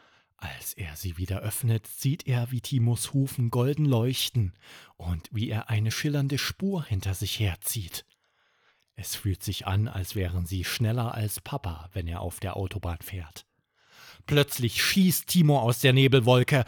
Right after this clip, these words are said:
und prescht durch das offene Tor eines Pferdestalls. Ih! Erik verzieht die Nase, so sehr stinkt es hier. Das Sonnenlicht dringt von außen in den Stall.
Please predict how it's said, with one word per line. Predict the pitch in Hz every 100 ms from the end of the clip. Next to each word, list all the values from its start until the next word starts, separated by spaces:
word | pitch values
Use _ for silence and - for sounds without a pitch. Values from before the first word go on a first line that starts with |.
| - -
und | 160 139
prescht | - 185 165 -
durch | 165 147 -
das | 135 -
offene | 196 185 180 160
Tor | - 160 147
eines | 139 139 -
Pferdestalls. | - 202 127 107 - 120 101 92 - - _ _ _ - _
Ih! | 349 349 339 320 294 226 147 _ _ _ _ _ -
Erik | 180 147 143
verzieht | 156 - - 135 123
die |
Nase, | 123 117 110 104 107 - _ -
so | 139 131 113
sehr | 113 101 90
stinkt | - - 160 107 -
es | - -
hier. | 107 90 87 - _ _ _ _ _ _ -
Das | 120 -
Sonnenlicht | 147 151 110 85 85 -
dringt | - 87 -
von | 98
außen | 95 98 98 120
in | 107
den | 98 92
Stall. | - 101 92